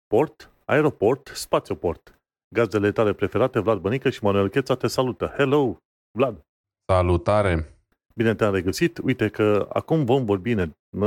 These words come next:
Speaker 1: în acest episod despre mituri despre energii regenerabile, spațioporturi și despre faptul că A M D are procesoare noi. Nu uita, pe toate platformele unde asculti podcastul ăsta,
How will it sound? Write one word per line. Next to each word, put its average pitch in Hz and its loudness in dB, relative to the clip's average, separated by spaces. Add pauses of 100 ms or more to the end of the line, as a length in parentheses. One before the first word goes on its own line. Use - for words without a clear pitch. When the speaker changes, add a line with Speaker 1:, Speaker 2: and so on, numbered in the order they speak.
(140)
Speaker 1:
în 120 -2
acest 101 -2
episod 123 -2
despre 98 -2 (440)
mituri 120 0
despre 101 0
energii 95 0
regenerabile, 92 -2 (120)
spațioporturi - -2 (360)
și 165 -2
despre 131 0
faptul 120 -2
că 101 0
A 110 0
M 104 0
D 90 -8 (140)
are 107 2
procesoare 101 -2
noi. 98 -2 (360)
Nu 120 -2
uita, 110 0
pe - -4
toate 139 0
platformele 110 0
unde 95 0
asculti - -4
podcastul 95 -2
ăsta, 139 0